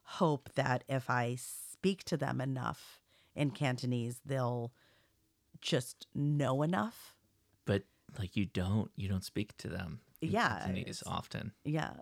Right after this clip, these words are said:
Speaker 1: yeah. And
Speaker 2: Well, how do you feel about learning Vietnamese then?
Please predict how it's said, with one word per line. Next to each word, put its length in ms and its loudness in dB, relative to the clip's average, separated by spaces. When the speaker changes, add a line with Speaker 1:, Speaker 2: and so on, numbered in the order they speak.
Speaker 1:
yeah. 360 -8
And 640 0
Speaker 2:
Well, 120 6
how 140 8
do 80 6
you 100 8
feel 200 8
about 240 8
learning 340 6
Vietnamese 640 2
then? 180 -10